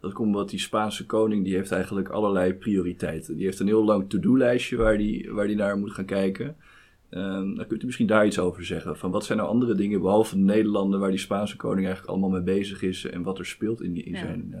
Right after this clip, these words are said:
Speaker 1: zijn, zijn grote rijk?
Speaker 2: Nou, we zeiden net al, hij heeft, hij heeft dus, hij is ook verantwoordelijk voor allerlei andere dingen. En hij heeft van zijn vader een soort, eh, eh, opdracht, lijstje van, met prioriteiten gekregen. Dat is in de eerste plaats Spanje, eh, beschermen. Ehm,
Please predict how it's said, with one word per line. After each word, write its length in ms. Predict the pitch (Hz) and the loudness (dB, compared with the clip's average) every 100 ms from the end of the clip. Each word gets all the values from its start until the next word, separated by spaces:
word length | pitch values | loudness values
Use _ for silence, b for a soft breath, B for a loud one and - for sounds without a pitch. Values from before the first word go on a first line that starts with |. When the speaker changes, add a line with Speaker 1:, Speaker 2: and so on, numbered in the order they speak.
| 90 | -14
Speaker 1:
zijn, 220 | - 87 | -10 -8
zijn 160 | - 87 | -8 -8
grote 320 | 92 90 - | -6 -8 -8
rijk? 320 | - 131 - - | -12 -12 -16 -14
Speaker 2:
Nou, 140 | 180 | -8
we 60 | 175 | -6
zeiden 240 | 185 180 | -6 -6
net 160 | 170 165 | -8 -6
al, 160 | 151 | -8
hij 240 | 147 165 165 | -6 -8 -6
heeft, 180 | 151 - | -8 -8
hij 100 | - 151 | -12 -12
heeft 180 | 151 - | -14 -12
dus, 200 | 151 - | -16 -16
hij 160 | 165 156 | -14 -12
is 220 | 151 - | -14 -16
ook 240 | - 202 - | -10 -10 -8
verantwoordelijk 480 | 165 160 156 156 | -10 -8 -6 -6
voor 100 | 160 | -6
allerlei 240 | 147 160 - | -6 -4 -6
andere 340 | 185 208 196 | -6 -4 -4
dingen. 280 | 196 202 240 | -4 -6 -6
En 460 | 302 - - - - | -10 -14 -20 -20 -8
hij 80 | 175 | -6
heeft 140 | 180 | -4
van 120 | 185 | -4
zijn 160 | 165 156 | -4 -4
vader 360 | 180 190 165 | -2 -2 -4
een 80 | 147 | -8
soort, 540 | 135 143 139 - - - | -8 -8 -8 -12 -16 -14
eh, 140 | 180 139 139 135 131 135 - _ - | -12 -12 -12 -14 -16 -20 -20 _ -20
eh, 80 | 135 131 - | -20 -20 -6
opdracht, 480 | 214 - 160 156 151 | -4 -4 -8 -8 -6
lijstje 500 | 170 175 175 - 156 | -2 0 0 -6 -8
van, 220 | 156 160 | -12 -10
met 180 | 165 160 | -10 -10
prioriteiten 640 | 175 156 151 147 143 - | -10 -8 -8 -8 -8 -10
gekregen. 460 | 151 - 156 180 190 | -12 -8 -6 -4 -6
Dat 120 | 160 | -6
is 100 | 160 | -6
in 80 | 175 | -4
de 60 | |
eerste 220 | 170 175 | -2 -4
plaats 260 | - 151 151 | -6 -8 -8
Spanje, 460 | - 175 196 202 202 - | -8 -8 -8 -10 -12 -20
eh, 240 | - 180 160 160 | -12 -10 -10 -10
beschermen. 500 | 180 - 185 208 302 - B B B B B B _ | -12 -8 -8 -8 -10 -12 B B B B B B _
Ehm, 460 | 180 170 165 165 | -6 -4 -4 -6